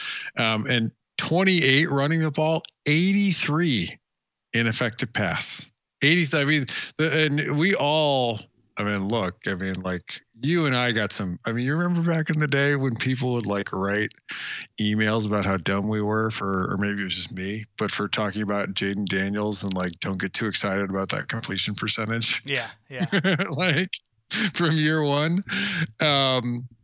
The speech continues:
Speaker 1: like, they really str-, he really regressed and struggled throwing. I mean, I wouldn't argue he regressed. I think he was the same guy he was. Um, you know, I just, I, they really struggled to throw the football last season. Um,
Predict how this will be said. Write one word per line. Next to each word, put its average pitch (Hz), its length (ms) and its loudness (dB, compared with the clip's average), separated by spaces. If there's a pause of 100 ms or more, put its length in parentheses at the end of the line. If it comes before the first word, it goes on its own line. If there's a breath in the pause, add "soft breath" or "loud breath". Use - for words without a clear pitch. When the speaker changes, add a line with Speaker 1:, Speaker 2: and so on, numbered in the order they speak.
(200)
Speaker 1:
like, 131 160 0
they 165 180 4
really 170 300 4
str-, 135 300 0
he 151 140 2
really 131 460 2
regressed 101 880 -2
and 101 120 0
struggled 107 540 -2
throwing. 98 380 -2
I 147 100 2
mean, 160 140 0
I 180 160 2
wouldn't 185 240 2
argue 131 280 0
he 113 120 2
regressed. 98 480 -2
I 131 80 0
think 135 160 -2
he 120 80 0
was 104 100 -2
the 98 80 -2
same 110 240 -2
guy 101 200 0
he 90 60 -2
was. 92 400 -4 (520 loud breath)
Um, 113 400 0 (420)
you - 100 0
know, 117 120 0
I 113 120 0
just, 120 260 -4
I, 123 120 0
they 131 180 0
really 131 240 0
struggled 107 360 0
to 95 80 -2
throw 107 160 -2
the 92 100 -2
football 107 440 0
last 90 280 -2
season. 90 460 -6 (420 loud breath)
Um, 98 560 -2